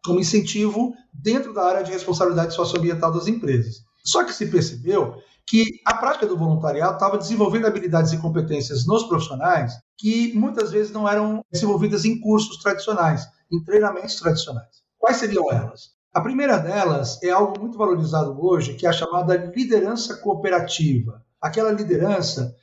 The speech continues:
que tá junto dos seus liderados, que tá trabalhando junto com eles, que tem uma relação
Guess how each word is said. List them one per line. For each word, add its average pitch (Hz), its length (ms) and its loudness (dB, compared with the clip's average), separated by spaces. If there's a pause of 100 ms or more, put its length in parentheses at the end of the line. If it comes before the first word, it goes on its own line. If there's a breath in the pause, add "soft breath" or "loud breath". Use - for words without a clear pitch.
(160 soft breath)
que 196 120 -2
tá 208 180 2
junto 208 600 0
dos - 180 -4
seus 156 160 4
liderados, 127 640 -2
que 175 160 -4
tá 180 200 2
trabalhando 190 680 0
junto 160 260 -4
com 151 140 0
eles, 120 340 0
que 185 160 -6
tem 202 240 0
uma 202 160 0
relação 190 640 0